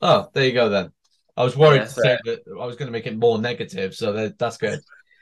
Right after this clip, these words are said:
Speaker 2: That was my, that was my leading into a positive point, that
Speaker 1: <laughs>
Speaker 2: that last game that we played against them was the three nil at home.
Speaker 1: Oh, thank
Speaker 2: Um,
Speaker 1: God.
Speaker 2: our only one that, uh, Emery's been in charge of. Um, but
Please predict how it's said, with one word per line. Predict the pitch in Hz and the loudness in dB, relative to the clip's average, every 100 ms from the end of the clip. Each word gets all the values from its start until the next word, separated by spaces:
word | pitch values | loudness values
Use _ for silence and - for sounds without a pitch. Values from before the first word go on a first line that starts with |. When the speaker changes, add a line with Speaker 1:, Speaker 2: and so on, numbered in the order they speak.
| _ _ _ _ - 127 113 | _ _ _ _ -20 -18 2
Speaker 2:
That | 135 135 | 4 4
was | 127 135 | 0 4
my, | 127 123 - | 6 6 4
that | 131 127 | 2 2
was | 120 | -4
my | 127 110 107 | -2 0 0
leading | 101 113 117 107 107 | -4 -8 -8 -6 -8
into | 107 110 | -8 -8
a | 107 | -6
positive | 107 104 - 113 | -6 -6 -8 -10
point, | - 117 107 - - - | -8 -6 -6 -12 -20 -4
that | 107 - - | -4 -4 -6
Speaker 1:
<laughs> | 151 | -8
Speaker 2:
that | 147 _ - 110 113 | -8 _ -2 0 2
last | 110 - 113 | 0 -2 -4
game | 107 | -4
that | |
we | - | -4
played | 113 113 | 0 0
against | 104 101 - - | 0 -10 -10 -12
them | 107 104 104 | -10 -10 -4
was | 98 98 - - | -2 -2 -6 -16
the | 104 | -18
three | - 104 | -10 -6
nil | 104 104 | -2 0
at | - | 0
home. | 104 101 104 - _ - | -2 -6 -10 -18 _ -6
Speaker 1:
Oh, | 107 104 | -2 -2
thank | 101 98 | -4 -10
Speaker 2:
Um, | |
Speaker 1:
God. | 101 90 - _ _ _ _ _ _ _ _ - | -10 -12 -14 _ _ _ _ _ _ _ _ -8
Speaker 2:
our | 117 113 | -4 0
only | 113 110 107 | 0 0 -4
one | 107 107 | -4 -2
that, | 107 - - | -4 -6 -6
uh, | 104 - - _ _ _ - | -4 -6 -8 _ _ _ -4
Emery's | 131 117 113 117 | -4 -4 -10 -10
been | 113 113 | -12 -12
in | 113 | -8
charge | 113 110 110 | -4 -4 -4
of. | 110 - _ _ _ _ _ _ | -8 -10 _ _ _ _ _ _
Um, | 113 110 104 104 - _ | -4 -4 -4 -6 -14 _
but | 123 123 120 - | -4 2 2 0